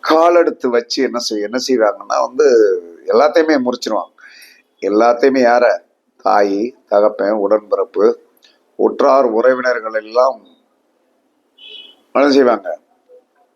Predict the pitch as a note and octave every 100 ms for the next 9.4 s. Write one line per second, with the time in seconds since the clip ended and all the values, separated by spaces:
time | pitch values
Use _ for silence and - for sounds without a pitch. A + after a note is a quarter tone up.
0 | _ _ _ A2 A2 C3+ C3 B2 B2+ B2+
1 | B2+ B2 B2 B2+ D3 C4 - _ _ _
2 | _ _ _ A2+ A2+ C#3+ D3 B2+ G#2+ F#2+
3 | F2+ - F2 F#2+ A#2+ - _ _ _ _
4 | - G#2+ A#2+ B2 A#2 B2 - D#3 C#3+ C#3
5 | B2 A#2+ B2 B2+ A#2 B2 A#2+ G#2+ G#2 F#2
6 | F2+ E2+ - - - - - _ _ _
7 | _ _ _ _ _ - G#2+ A2+ A2+ A2+
8 | C#3 C#3+ C3+ B2 C3+ A#2 B2 B2 A2 G2
9 | F2+ F#2 A#2+